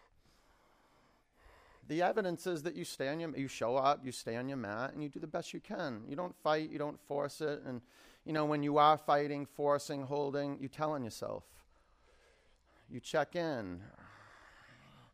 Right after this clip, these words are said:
and you be at ease, especially if the teacher's holding the pose forever.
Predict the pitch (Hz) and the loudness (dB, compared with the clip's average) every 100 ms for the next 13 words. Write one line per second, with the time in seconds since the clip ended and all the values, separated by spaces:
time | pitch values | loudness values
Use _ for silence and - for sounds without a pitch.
0 | _ _ _ _ - 135 135 139 131 156 | _ _ _ _ -18 -10 -6 -6 -6 -4
1 | 147 175 196 160 110 95 95 - - - | -4 -4 -8 -6 -6 -10 -12 -16 -18 -20
2 | - - - - 190 190 156 180 165 - | -20 -20 -8 -4 -4 -4 -8 -8 -8 -8
3 | 185 170 143 147 165 165 147 147 135 - | -8 -8 -6 -2 0 0 -2 -4 -6 -14
4 | - _ - - 170 165 151 - 131 131 | -20 _ -10 -4 2 4 2 -2 2 4
5 | 139 170 170 | 4 0 -2